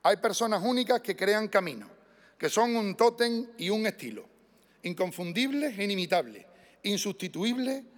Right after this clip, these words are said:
e irrepetibles. España es país de grandes entierros, y aquí siempre estorban los genios vivos y nos encantan los genios muertos.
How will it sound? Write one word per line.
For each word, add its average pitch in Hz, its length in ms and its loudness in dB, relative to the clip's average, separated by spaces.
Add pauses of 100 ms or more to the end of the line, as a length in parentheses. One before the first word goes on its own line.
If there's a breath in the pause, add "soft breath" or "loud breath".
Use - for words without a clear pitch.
e 190 80 2
irrepetibles. 156 680 -2 (720 soft breath)
España 233 500 2
es 226 60 -6
país 220 240 2
de 208 100 4
grandes 214 380 2
entierros, 117 540 -8 (220)
y 160 80 0
aquí 240 420 0 (220 loud breath)
siempre 208 380 0
estorban 226 360 2
los 180 80 2
genios 208 320 -2
vivos 240 300 2
y - 20 -4
nos 185 160 0
encantan 170 580 0
los 156 120 2
genios 180 260 -2
muertos. 117 400 -10